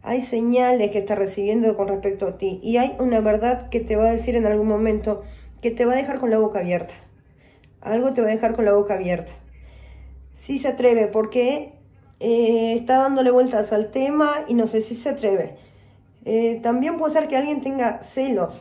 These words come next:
celos y dudas con respecto a ti, y mucho orgullo,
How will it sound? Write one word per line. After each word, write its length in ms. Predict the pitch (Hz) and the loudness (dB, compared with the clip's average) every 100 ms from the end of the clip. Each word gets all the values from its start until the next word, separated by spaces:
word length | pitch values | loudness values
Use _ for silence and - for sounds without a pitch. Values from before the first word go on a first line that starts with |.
| - - - | -20 -20 -4
celos 440 | - 269 294 302 | 2 2 2 -2
y 140 | 214 233 | -2 -2
dudas 440 | 240 277 269 262 | 0 2 2 2
con 140 | 254 214 | 2 -2
respecto 460 | 202 - 196 208 | -4 -2 -2 0
a 80 | 196 | -2
ti, 260 | 196 180 180 | -2 -8 -8
y 100 | - | -2
mucho 300 | 254 233 233 | 2 2 2
orgullo, 500 | 240 233 226 190 185 | 0 2 0 -2 -10